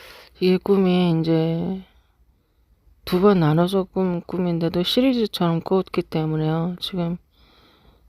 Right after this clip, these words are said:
어, 정리가 안 되고 있습니다. 예. 다른 교회로 갔습니다.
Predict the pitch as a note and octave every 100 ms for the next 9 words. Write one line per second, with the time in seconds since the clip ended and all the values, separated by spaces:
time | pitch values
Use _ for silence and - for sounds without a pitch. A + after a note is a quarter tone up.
0 | _ F3 E3+ E3 E3 E3 - _ _ _
1 | _ _ _ _ _ _ - _ _ _
2 | _ _ _ _ _ _ - - F#3 F3
3 | E3+ D3 D3 D#3 D#3 - E3 E3 - -
4 | - - E3 - - - _ _ _ _
5 | - - - - - F#3 F#3+ F3+ F3 E3+
6 | E3 - E3 - - D#3+ E3 D3